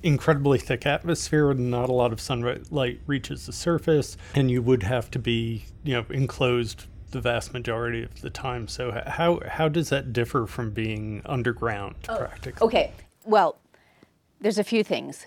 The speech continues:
Speaker 2: The thick atmosphere is a real advantage in lots of ways, but the first way,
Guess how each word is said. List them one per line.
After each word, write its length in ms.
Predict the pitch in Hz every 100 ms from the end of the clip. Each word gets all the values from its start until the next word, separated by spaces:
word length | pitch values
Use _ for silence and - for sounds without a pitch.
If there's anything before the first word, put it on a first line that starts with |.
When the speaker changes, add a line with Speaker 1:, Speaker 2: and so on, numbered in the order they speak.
| -
Speaker 2:
The 260 | 185 214
thick 300 | 196 - 302
atmosphere 680 | 285 226 202 165 - 175 139
is 180 | - 147
a 120 | 156 110
real 260 | 190 185
advantage 760 | 156 - 127 117 - - - - - _
in 160 | 165 175
lots 380 | 165 175 180 170
of 160 | 156
ways, 300 | 123 87 95
but 160 | - 175
the 100 | -
first 460 | - 214 214 -
way, 400 | 175 165 147 151